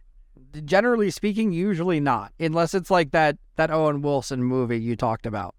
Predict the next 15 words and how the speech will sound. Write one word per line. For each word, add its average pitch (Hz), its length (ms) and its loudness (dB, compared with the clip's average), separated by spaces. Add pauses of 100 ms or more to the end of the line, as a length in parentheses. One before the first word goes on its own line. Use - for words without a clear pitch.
That 175 240 6
one 131 120 0
I 107 120 -2
saw 101 200 -8
through 101 160 -10
an 82 80 -10
ad, - 240 -20 (720)
but 147 120 0
I 147 80 4
didn't 165 220 0
know 147 140 2
that 131 160 2
one 127 120 0
existed. 104 460 -8 (420)
So 92 340 -4